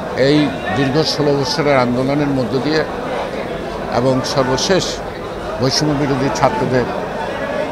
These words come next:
নেতৃত্বে আমরা আমাদের পক্ষ থেকে ছাত্র জনতাকে ঐক্যবদ্ধ করে এই আন্দোলনের মধ্য দিয়ে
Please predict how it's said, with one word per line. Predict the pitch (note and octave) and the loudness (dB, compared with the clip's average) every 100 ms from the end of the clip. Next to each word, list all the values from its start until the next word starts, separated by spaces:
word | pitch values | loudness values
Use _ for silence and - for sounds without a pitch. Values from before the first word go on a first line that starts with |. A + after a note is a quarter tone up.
| - | -2
নেতৃত্বে | B2+ D3 D3+ - B2 A#2 - - - - - - - | 0 0 0 0 0 0 -2 -4 -2 -2 -2 -4 0
আমরা | B2+ D3 | 2 4
আমাদের | C#3 D3 C#3 - | 6 4 2 2
পক্ষ | B2+ - D3+ D3+ | 0 2 0 0
থেকে | C#3+ C#3 - | 0 0 2
ছাত্র | B2 - B2+ | 2 2 0
জনতাকে | B2+ B2+ B2+ A#2+ C3+ A#2+ - - - - - - | 2 2 2 2 0 0 -2 -4 -4 -6 -6 0
ঐক্যবদ্ধ | D3 - C3+ C3+ B2+ D#3+ | 2 4 4 4 2 2
করে | D3 C3 A#2+ - - - | 4 4 4 2 -2 0
এই | A#2+ | 4
আন্দোলনের | B2+ B2+ C3+ C#3 D3 C#3+ | 6 6 4 4 4 4
মধ্য | C3 A#2+ | 2 2
দিয়ে | A#2+ | 0